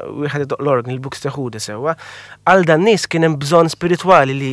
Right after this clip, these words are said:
jimlew ħajthom b'xi ħaġa profonda. Għalina, aħna qed nimlew il-ħajja b'affarijiet artifiċjali, qed niġu s-, aljenati mir-realtà nistgħu ngħidu, naħseb jien, bit-television,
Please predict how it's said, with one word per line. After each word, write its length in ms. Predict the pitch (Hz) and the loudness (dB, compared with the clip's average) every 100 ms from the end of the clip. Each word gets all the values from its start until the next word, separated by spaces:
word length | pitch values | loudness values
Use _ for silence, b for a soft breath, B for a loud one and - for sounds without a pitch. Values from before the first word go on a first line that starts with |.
| - | -6
jimlew 400 | 156 170 147 135 | -2 0 2 0
ħajthom 400 | - 151 123 127 | 0 -4 -4 -10
b'xi 160 | - 139 | -6 -4
ħaġa 240 | 123 123 | -4 -4
profonda. 600 | - 131 120 113 113 127 139 B B B B | -8 -8 -6 -8 -4 -6 -6 B B B B
Għalina, 460 | 165 208 226 165 147 - | 0 2 2 0 0 -2
aħna 240 | 170 180 | -2 0
qed 140 | 160 165 | 0 -2
nimlew 240 | 156 151 | -2 0
il-ħajja 320 | 143 123 123 | 0 -2 -4
b'affarijiet 380 | 190 - 151 175 | -4 -2 -2 -2
artifiċjali, 680 | 156 151 147 - 151 117 113 B B B - | -4 -6 -12 -4 -2 -2 -6 B B B -6
qed 100 | 175 | -2
niġu 240 | 170 170 151 | -2 -2 -4
s-, 80 | - - | -8 2
aljenati 560 | 170 156 151 165 170 160 | 4 6 4 4 2 4
mir-realtà 460 | 160 156 147 147 120 | 4 4 4 2 -4
nistgħu 300 | 110 117 113 | -6 -10 -8
ngħidu, 300 | 107 110 131 | -8 -6 -6
naħseb 300 | 110 147 139 | -6 -8 -8
jien, 160 | 98 123 B | -12 -14 B
bit-television, 720 | 147 160 139 120 131 143 151 | -8 -4 -2 -2 -2 -2 -2